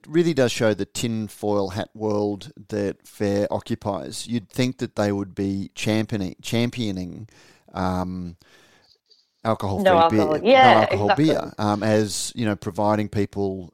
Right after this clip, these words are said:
Speaker 1: an option. But they, they, they just clearly see it as, you know, a Trojan horse to get people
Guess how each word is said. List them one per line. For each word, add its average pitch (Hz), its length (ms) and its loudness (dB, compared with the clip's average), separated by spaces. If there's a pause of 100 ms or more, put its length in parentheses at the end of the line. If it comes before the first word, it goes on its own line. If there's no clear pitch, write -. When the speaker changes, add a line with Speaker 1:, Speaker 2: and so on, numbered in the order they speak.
Speaker 1:
an 101 140 -4
option. - 520 -4 (540)
But 117 220 2 (140)
they, 120 220 6 (120)
they, 120 140 4
they 117 200 4
just 113 180 -4
clearly 117 360 2
see 113 300 2
it 101 140 -2
as, 101 600 -2
you 110 80 -4
know, 101 140 0
a 104 40 -4
Trojan 101 400 -2
horse 98 300 -4
to 101 100 -10
get 98 160 -6
people 95 520 -6